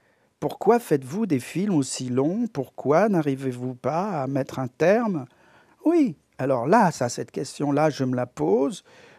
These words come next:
Euh, je ne sais pas y répondre. Je ne sais pas y répondre, sinon, euh,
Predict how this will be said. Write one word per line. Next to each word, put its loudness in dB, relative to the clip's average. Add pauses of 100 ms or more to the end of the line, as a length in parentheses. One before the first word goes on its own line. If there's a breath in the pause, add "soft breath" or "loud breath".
(120)
Euh, 0
je 0
ne 4
sais 0
pas 2
y 0
répondre. -6 (1500)
Je -10
ne -8
sais -2
pas 2
y 2
répondre, -4
sinon, 0
euh, -2